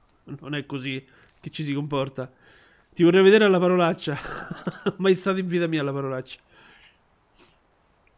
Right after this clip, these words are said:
Mai, mai, mai, mai. A cento passi ci sta. Allora, va, fammi vedere la via. Vediamo se c'è sta qualche secondario e dove me le mette.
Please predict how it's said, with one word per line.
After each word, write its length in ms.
Mai, 400
mai, 140
mai, 160
mai. 200
A 100
cento 480
passi 360
ci 80
sta. 600
Allora, 220
va, 120
fammi 240
vedere 220
la 60
via. 220
Vediamo 260
se 80
c'è 100
sta 120
qualche 260
secondario 500
e 40
dove 360
me 180
le 80
mette. 440